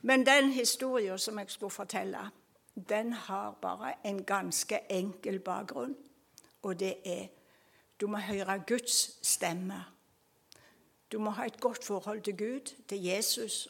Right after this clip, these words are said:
og Den Hellige Ånd. Jeg satt i Frikirken en onsdagskveld på et møte. Reidar talte. Og plutselig så, så jeg et bilde ifra lærerværelset litt tidligere på dagen.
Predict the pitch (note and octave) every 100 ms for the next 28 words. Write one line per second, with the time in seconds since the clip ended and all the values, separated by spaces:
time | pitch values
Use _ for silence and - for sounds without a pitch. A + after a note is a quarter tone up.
0 | - G3 F#3 F3+ F3+ C#3+ G#2 - - -
1 | - - _ - - - - _ _ -
2 | - - - - - - _ - B3 -
3 | C4 - - - - - - A#3+ G3+ A3
4 | G#3+ A3 G3+ - A3 G#3 - - G#3+ -
5 | A#3 A3 - G3 - - G3+ G3+ G3 F#3+
6 | F3 - F#3 F3 F3 B3+ C4 - G3+ G#3+
7 | B3 A#3+ F3+ - E3 D#3+ - - C4 C4
8 | - _ _ _ _ _ _ - - -
9 | - A#3+ - F4+ F4+ - F#4+ D4 - A#3+
10 | - A#3+ A#3 A3+ G3+ - G3 F3+ D3+ D3
11 | A3+ G#3+ - _ _ _ _ _ _ _
12 | _ _ _ - _ G#3+ B3 A3+ A3 G3
13 | A#3+ B3 F3+ F3+ - G3 A3 - F#3+ D#3+
14 | F#3 G#3 F#3+ F3 E3+ B2 - - E3+